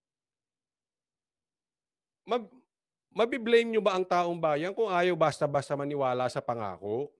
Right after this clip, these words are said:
Tanggalin nyo muna yung edca. Tuparin nyo muna yung pangako. Eh, ako, duda ako talaga rin.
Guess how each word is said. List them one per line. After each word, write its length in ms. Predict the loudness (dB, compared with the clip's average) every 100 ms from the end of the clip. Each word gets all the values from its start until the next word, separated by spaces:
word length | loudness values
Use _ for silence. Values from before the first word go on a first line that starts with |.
| _ _ _ _ _ _ _ _ _ _ _ _ _ _ _ _ _ _ _
Tanggalin 380 | 4 10 8 8
nyo 100 | 0 0
muna 220 | 0 0
yung 140 | 0 0
edca. 480 | 0 2 4 4 -2 _ _ _ _ _ _ -2
Tuparin 360 | 4 6 6
nyo 160 | 2 0
muna 240 | 0 0
yung 120 | -2 0
pangako. 680 | 0 2 0 -2 -4 -4 _ _ _ _ _ _ _ _ _ _
Eh, 160 | -10 -6
ako, 220 | -4 -4
duda 400 | -2 0 4 6
ako 160 | 6 2
talaga 320 | 2 0 0
rin. 140 | -4